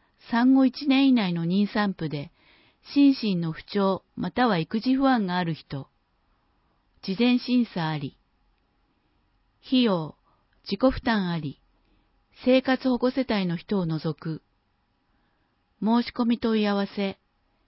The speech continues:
電話または直接、健康増進センター、子ども家庭センター式ベビへ。電話、零四八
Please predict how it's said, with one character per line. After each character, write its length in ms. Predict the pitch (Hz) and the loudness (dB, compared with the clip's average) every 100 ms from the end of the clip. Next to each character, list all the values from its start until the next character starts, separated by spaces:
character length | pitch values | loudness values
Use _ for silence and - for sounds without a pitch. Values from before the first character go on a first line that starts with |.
| _ _ _ _ _ _ | _ _ _ _ _ _
電 260 | 220 226 220 | 0 2 0
話 280 | 214 208 - _ | -2 -4 -8 _
ま 160 | 185 196 | -6 -2
た 140 | 269 | 0
は 80 | 262 | 0
直 180 | 208 175 - | -2 -8 -8
接、 420 | 196 190 - 185 - _ _ _ - | -8 -8 -8 -10 -10 _ _ _ -2
健 240 | 240 247 | 2 2
康 200 | 247 247 | 4 2
増 240 | 240 247 240 | 2 0 0
進 260 | - 240 | 0 -2
セ 220 | 233 240 226 | 0 -2 -2
ン 80 | |
タ 420 | - 160 156 139 _ | -4 -6 -6 -8 _
ー、 560 | _ _ _ _ _ | _ _ _ _ _
子 140 | - 214 | -4 2
ど 100 | 240 | 4
も 140 | 254 | 4
家 160 | 254 - | 2 -2
庭 200 | 240 240 | 0 0
セ 180 | - 247 | 0 0
ン 100 | 220 | 0
タ 320 | - 165 151 | -4 -6 -6
ー 20 | 139 | -10
式 260 | - 247 | -6 -4
ベ 140 | 214 208 | 0 0
ビ 160 | 170 | 0
へ。 220 | 147 127 _ _ _ _ _ _ _ _ _ _ _ | -2 -6 _ _ _ _ _ _ _ _ _ _ _
電 280 | 202 202 190 | 0 2 0
話、 280 | 190 185 - _ _ _ _ _ | 0 -2 -6 _ _ _ _ _
零 300 | 196 240 247 | 0 2 4
四 260 | 262 254 208 | 4 2 0
八 540 | 165 - - 175 | -8 -12 -10 -10